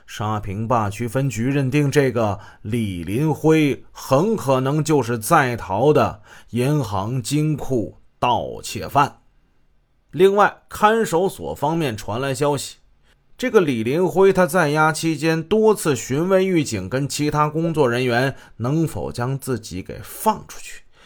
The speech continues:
并答应事后将大笔的美元分给他们。在遭到果断拒绝之后，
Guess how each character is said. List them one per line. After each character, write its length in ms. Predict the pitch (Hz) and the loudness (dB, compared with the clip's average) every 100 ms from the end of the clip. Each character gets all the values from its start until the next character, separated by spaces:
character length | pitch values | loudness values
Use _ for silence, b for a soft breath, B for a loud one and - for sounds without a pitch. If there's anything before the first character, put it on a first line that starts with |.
| b b | b b
并 220 | 127 110 | -6 -2
答 240 | 127 131 | 2 2
应 140 | 135 104 | 0 -4
事 200 | 139 127 | -4 0
后 300 | 139 127 - B | 2 0 -2 B
将 280 | - 135 135 | -4 -2 -2
大 320 | - 165 139 | 2 4 4
笔 260 | 113 104 101 | 2 -4 -4
的 100 | 123 | -4
美 260 | 120 107 98 | -4 -4 -6
元 300 | 95 113 123 | -4 -4 -6
分 360 | - 143 143 | -2 0 0
给 180 | 104 78 | -4 -6
他 180 | - 82 | -8 -12
们。 140 | 64 - _ _ _ _ _ | -12 -20 _ _ _ _ _
在 420 | 156 147 139 135 | 2 2 4 0
遭 300 | 127 156 156 | 2 2 4
到 160 | 151 135 | 4 2
果 380 | 110 110 107 107 | 0 -2 0 2
断 260 | 160 147 | 4 2
拒 280 | 127 147 123 | 0 -2 -2
绝 200 | 110 139 | 0 0
之 160 | 147 160 | 2 0
后， 400 | 147 160 - | 4 2 2